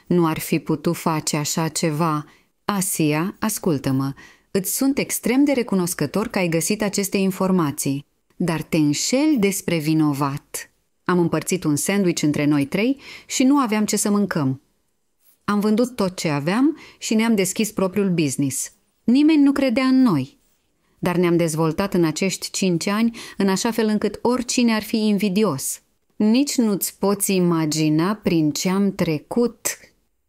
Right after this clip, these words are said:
Am ascultat povești mai lacrimogene ca asta, Ilia. Oricare dintre prietenii tăi ar putea fi o rață de ispită. „Banii nu schimbă oamenii, îi permit să fie ei înșiși”,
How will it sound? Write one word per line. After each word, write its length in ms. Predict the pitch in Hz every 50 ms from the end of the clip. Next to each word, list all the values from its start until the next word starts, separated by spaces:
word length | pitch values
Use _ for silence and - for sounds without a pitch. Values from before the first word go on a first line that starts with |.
| _ _ _ _ _ _ _ _ _
Am 200 | - 196 208 214
ascultat 600 | 214 214 - - - 214 196 214 233 269 269 -
povești 600 | - 208 190 170 160 190 208 196 - - - 180
mai 200 | 170 160 156 151
lacrimogene 840 | 156 151 - - 170 160 160 160 151 151 143 165 190 208 208 190 165
ca 260 | 165 - 165 147 147
asta, 340 | 151 156 - - - 151 -
Ilia. 600 | - 160 147 147 147 147 143 143 143 147 160 170 - _ _ - - - - - _
Oricare 600 | - 190 233 262 262 247 - - 202 185 170 170
dintre 380 | 156 151 170 170 160 - 160 156
prietenii 840 | - - 170 165 165 180 202 214 - - 165 156 151 143 139 - -
tăi 280 | - 190 220 240 233 208
ar 120 | 175 170
putea 400 | - - 180 170 175 - 208 214
fi 200 | 208 - - 190
o 100 | 170 160
rață 400 | 156 165 180 196 208 - - 175
de 120 | 147 147 156
ispită. 880 | 147 139 135 - - - - - 175 185 190 - - 247 254 262 254 - - _ _ _ _ _ -
„Banii 300 | - 196 208 226 247 254
nu 120 | 269 311
schimbă 480 | 294 - - - 185 165 151 147 147 143
oamenii, 580 | 147 151 147 139 135 143 139 135 139 135 139 - _ _ _ _ _ _ -
îi 140 | 208 196
permit 320 | 202 208 196 208 233 254 254
să 100 | - 208
fie 280 | 175 - 226 233 240 226
ei 440 | 185 160 180 208 226 262 254 - -
înșiși”, 720 | - 196 185 170 156 - - 160 147 135 - - - -